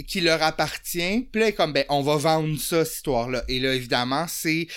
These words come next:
l'usine du village où est-ce qu'elle a accouché, où est-ce qu'elle a accouché, mais qu'elle est pas au courant, ça a l'air. Et ce fait-là ferait, mettrait tous les villageois, tu sais, ça ferait des mises à pied en fou. Donc, <laughs> le couple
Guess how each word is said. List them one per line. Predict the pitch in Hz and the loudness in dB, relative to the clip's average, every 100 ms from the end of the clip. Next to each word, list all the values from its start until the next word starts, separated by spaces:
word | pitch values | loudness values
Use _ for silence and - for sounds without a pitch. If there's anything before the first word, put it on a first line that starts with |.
| - | -12
l'usine | 139 147 151 120 160 165 160 | -6 -4 -4 -4 -4 -2 -4
du | 131 | -4
village | 147 135 123 120 143 147 | -6 -6 -2 0 0 -2
où | 135 | -6
est-ce | 123 | -6
qu'elle | 123 117 | -4 -2
a | |
accouché, | 120 - - | -4 -6 -6
où | 139 | -2
est-ce | 135 | -2
qu'elle | - | -2
a | 120 | -6
accouché, | - 254 | -4 -2
mais | 226 | -2
qu'elle | - 139 | 0 2
est | 135 | 2
pas | - | 0
au | 127 | -6
courant, | - 131 135 160 | -4 -4 -2 -4
ça | 139 | -2
a | 113 | -2
l'air. | 123 247 262 - - - - - | -2 -4 -6 -12 -14 -14 -10 0
Et | 208 254 - - | 2 0 -4 -12
ce | 165 214 | -4 -2
fait-là | 190 190 175 226 | 0 2 2 2
ferait, | 233 196 190 180 - | 2 0 0 -2 -8
mettrait | 156 151 143 180 185 180 - | -2 0 0 0 2 2 0
tous | 208 | -4
les | 202 | -4
villageois, | 151 156 147 143 165 165 170 170 _ - | -2 2 2 2 2 2 2 -2 _ -2
tu | |
sais, | 175 180 175 170 135 | 2 2 2 -2 -6
ça | - | -6
ferait | 147 170 | -4 -2
des | 156 | -2
mises | 151 156 | -2 0
à | 147 | 0
pied | 131 - 151 | -2 -2 -2
en | 135 120 | 0 -2
fou. | - 175 254 - - - - - | -6 -4 -4 -4 -16 -16 -16 -16
Donc, | 143 139 233 254 170 220 - 160 | -10 0 2 2 -2 -10 -10 -8
<laughs> | 135 - 151 - 143 - - - - - - - | -6 -6 -10 -10 -16 -16 -12 -8 -6 -6 -8 -6
le | 160 190 | 0 2
couple | 190 247 247 262 | 2 0 0 -2